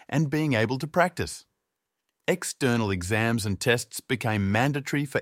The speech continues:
entry into education institutions regardless of social background. These changes were gradual but relentless.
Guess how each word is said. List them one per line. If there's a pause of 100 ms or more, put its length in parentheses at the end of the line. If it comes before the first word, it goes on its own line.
entry
into
education
institutions (260)
regardless
of
social
background. (840)
These
changes
were
gradual (200)
but
relentless.